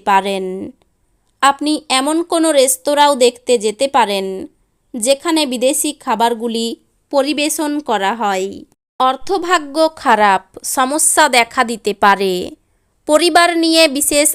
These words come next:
আনন্দে কাটবে দিনটি। পাশের বাড়ির সঙ্গে সম্পর্ক ভালো থাকবে না। পেশাগত ক্ষেত্রে একটু চিন্তা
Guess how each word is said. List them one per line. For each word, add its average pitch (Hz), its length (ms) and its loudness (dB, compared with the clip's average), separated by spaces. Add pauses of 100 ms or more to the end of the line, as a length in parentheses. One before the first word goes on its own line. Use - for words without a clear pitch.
(120)
আনন্দে 269 440 2
কাটবে 226 480 2
দিনটি। 202 480 -6 (760)
পাশের 320 420 2
বাড়ির 320 340 2
সঙ্গে 320 460 0
সম্পর্ক 294 640 2 (240)
ভালো 254 420 2
থাকবে 202 440 -2
না। 196 200 0 (760)
পেশাগত 294 540 2 (140)
ক্ষেত্রে 262 360 -2 (100)
একটু 247 300 -2 (540)
চিন্তা 320 420 0